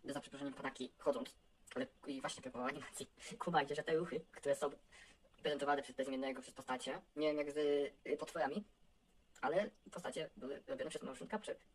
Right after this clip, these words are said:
czyli jakby prawdziwa osoba się poruszała w ten sposób. <laughs> Nie wiem, czy oni jakiegoś, nie wiem, nie, nie, nie wiem, nie chcę powiedzieć słowa, które m-, może zostać źle odczytane przez algorytm, ale ta osoba musiała być albo chora, albo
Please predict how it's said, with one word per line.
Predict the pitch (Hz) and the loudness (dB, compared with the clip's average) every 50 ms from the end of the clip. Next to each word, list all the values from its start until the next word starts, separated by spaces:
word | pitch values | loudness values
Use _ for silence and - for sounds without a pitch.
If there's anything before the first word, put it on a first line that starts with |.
| _ - | _ -10
czyli | - 139 139 139 | -8 -6 -4 -2
jakby | - - 143 147 - - _ _ _ - - | 0 0 0 -2 -4 -6 _ _ _ -16 -8
prawdziwa | - 143 139 139 147 160 175 170 | -4 -4 -4 -4 -2 -2 0 0
osoba | - 147 - - 156 143 143 143 - - | 0 -2 -2 0 0 0 2 2 0 0
się | - - 135 | -2 -6 -4
poruszała | - - 143 143 139 - 147 147 139 120 - | 0 0 0 0 0 2 2 4 4 4 2
w | - | 0
ten | 143 139 | -2 -2
sposób. | 143 - - 143 - - - - - _ _ _ - - _ _ _ - - - - _ _ | -2 -2 -2 -2 -2 -4 -6 -12 -16 _ _ _ -20 -20 _ _ _ -20 -20 -20 -20 _ _
<laughs> | - - - - - - - - - - | -18 -16 -14 -14 -14 -14 -14 -12 -12 -10
Nie | - - 170 160 | -4 0 2 2
wiem, | 156 | 2
czy | - - 143 | 4 2 2
oni | 147 | 4
jakiegoś, | 143 139 147 147 143 - | 2 2 0 -2 -2 -2
nie | 147 139 | -2 0
wiem, | 147 165 170 | 0 0 0
nie, | 185 | 0
nie, | 190 202 208 | 2 6 6
nie | 220 | 8
wiem, | 202 185 | 8 6
nie | 185 185 | 4 0
chcę | - | -2
powiedzieć | 165 160 156 147 | -2 -2 2 4
słowa, | - 156 143 | 4 4 4
które | - 143 139 | 6 4 4
m-, | 143 143 143 - - | 4 2 -4 -6 -6
może | - 139 139 139 | -6 -4 -4 -4
zostać | 139 - 143 - | -4 -4 -6 -8
źle | - - - 139 135 131 135 135 131 123 123 127 - - | -10 -12 -12 -12 -10 -6 -4 -2 -2 -2 -2 -2 -4 -6
odczytane | - - - - 139 - 139 127 127 | -10 -12 -12 -8 -6 -2 -2 -2 -2
przez | - - - - - | -4 -6 -10 -8 -8
algorytm, | - - 185 151 - - 208 196 - - _ _ _ _ - - | 0 2 4 4 4 2 -4 -10 -14 -16 _ _ _ _ -6 -2
ale | - 160 | 0 0
ta | - 151 | 0 0
osoba | - 160 147 | 0 0 0
musiała | 139 143 139 135 | 0 0 -2 -2
być | 131 139 - | -2 -2 -2
albo | - 123 | -2 -2
chora, | - - 135 127 120 | -2 0 0 0 0
albo | 113 127 | 0 -2